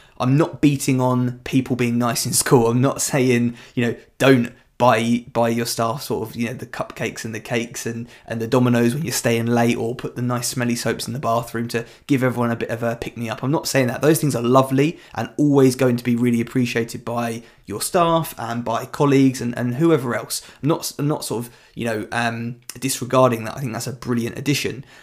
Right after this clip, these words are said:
But what my kind of take on this kind of thing is that that's not dealing with well-being. It, it's, it's a nicety. It, it helps people, you know, cheers people up. It's something nice during their day, but it's not tackling the root cause of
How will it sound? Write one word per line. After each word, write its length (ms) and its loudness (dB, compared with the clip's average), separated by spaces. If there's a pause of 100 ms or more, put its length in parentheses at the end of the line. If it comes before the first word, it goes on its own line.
(280)
But 160 0
what 380 0
my 260 6
kind 280 -2
of 120 -10
take 320 -6
on 60 -8
this 140 -8
kind 160 -8
of 40 -12
thing 200 -12
is 140 -10
that 280 -2 (280)
that's 320 0
not 520 2
dealing 320 0
with 160 -6
well-being. 600 4
It, 280 -8
it's, 240 -2
it's 280 -8
a 40 -4
nicety. 540 -2
It, 360 -6
it 240 -12
helps 320 -4
people, 500 0
you 60 2
know, 240 -6 (260)
cheers 280 0
people 320 2
up. 160 -2
It's 120 -2
something 360 -2
nice 260 0
during 220 -4
their 100 -6
day, 380 -6 (280)
but 140 0
it's 160 -2
not 380 2
tackling 400 -4
the 80 -4
root 240 -2
cause 340 -6
of 240 -12